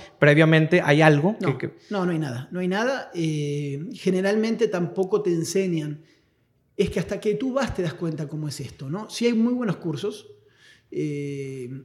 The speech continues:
Speaker 2: de primeros auxilios, de manejo de estrés, pero nada. A ver,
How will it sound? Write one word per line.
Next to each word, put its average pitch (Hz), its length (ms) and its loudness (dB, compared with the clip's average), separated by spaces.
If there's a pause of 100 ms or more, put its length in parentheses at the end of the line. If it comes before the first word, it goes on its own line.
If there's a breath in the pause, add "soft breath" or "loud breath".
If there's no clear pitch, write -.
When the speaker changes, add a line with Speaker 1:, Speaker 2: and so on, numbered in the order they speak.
Speaker 2:
de 175 180 -2
primeros 151 400 -6
auxilios, 180 640 -2
de 147 100 -6
manejo 151 340 -6
de 139 100 -4
estrés, 180 580 -2
pero 185 280 -4
nada. 226 460 -8 (520)
A - 80 -18
ver, - 140 -16